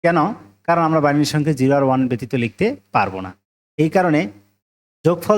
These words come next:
থেকে বেসটা বাদ দিতে হবে, যা হবে তা হবে যোগফল, আর হাতে থাকবে এক।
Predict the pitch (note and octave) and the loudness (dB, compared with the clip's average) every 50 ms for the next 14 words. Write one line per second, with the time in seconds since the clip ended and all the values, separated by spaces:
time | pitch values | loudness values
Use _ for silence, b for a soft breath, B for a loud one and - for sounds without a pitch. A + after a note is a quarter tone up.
0 | G3 - G3+ G3 A3 A#3 G#3 C#3+ D#3 D3+ D3+ - D#3+ C#3 B2+ A2+ G#2 - A2 G2+ | 2 0 -2 0 0 0 0 2 0 0 0 0 0 0 0 0 -2 -4 -10 -10
1 | - G#2 G2+ G2 G#2 - _ _ _ _ _ - D#3 D#3 D3+ D#3+ E3+ F3+ F3+ - | -10 -12 -14 -14 -18 -20 _ _ _ _ _ -2 0 0 2 0 0 0 0 0
2 | D#3+ D#3 D3+ D3+ E3+ E3+ D#3 - D#3+ - - G#3 A#3 A#3+ - E3+ C3 G#2+ - A#2 | 0 0 2 0 0 0 0 -2 -2 -2 -2 -2 -2 0 -2 -2 -2 -2 -4 -6
3 | - C#3 A2+ B2+ A#2+ G#2+ - G3 - - - B2 G2+ | -6 -4 -4 -4 -4 -6 -6 -8 -10 -10 -12 -14 -14